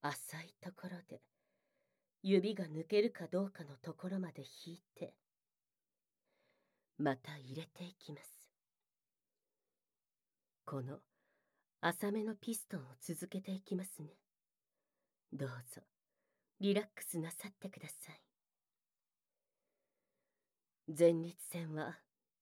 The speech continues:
言わずもがなですが、肛門周りにも神経は多いんですよ。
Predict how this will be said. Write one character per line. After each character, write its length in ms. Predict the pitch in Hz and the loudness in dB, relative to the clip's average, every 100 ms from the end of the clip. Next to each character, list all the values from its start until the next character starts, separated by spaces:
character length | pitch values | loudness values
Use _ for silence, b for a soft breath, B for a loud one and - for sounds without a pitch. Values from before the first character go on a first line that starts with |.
| - | 0
言 180 | 180 | 6
わ 140 | 185 202 | 8 8
ず 160 | - | 4
も 160 | 208 190 | -2 -2
が 140 | 156 | -4
な 140 | 160 170 | -8 -8
で 100 | 127 | -10
す 200 | - 151 | -8 -6
が、 280 | 127 131 - _ _ _ _ _ _ _ _ - | -6 -8 -16 _ _ _ _ _ _ _ _ 4
肛 240 | 170 160 | 8 10
門 240 | 170 170 170 | 8 4 2
周 280 | 170 170 | -2 -4
り 100 | 143 | -6
に 120 | 131 131 | -8 -8
も 220 | 131 - b b b b b - | -10 -10 b b b b b 2
神 200 | 208 208 | 6 6
経 220 | 202 156 | 6 2
は 160 | 139 135 | 4 6
多 240 | 147 196 | 4 2
い 80 | 226 | -4
ん 100 | 220 | -8
で 100 | 180 | -10
す 200 | - - | -10 -10
よ。 180 | 135 139 | -10 -12